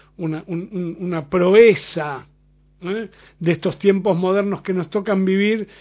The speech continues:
este, poniéndose a la par de un intendente populista, como si él no lo fuera, y de derecha. Ahora,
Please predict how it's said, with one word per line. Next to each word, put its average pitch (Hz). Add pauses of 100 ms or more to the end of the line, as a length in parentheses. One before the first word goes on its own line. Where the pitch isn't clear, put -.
(180)
este, 147 (180)
poniéndose 180
a 180
la 170
par 190 (240)
de 175
un 196
intendente 175
populista, 165 (1900)
como 139
si -
él 160
no 139
lo 127
fuera, 143 (220)
y 147
de 127
derecha. 131 (1900)
Ahora, 190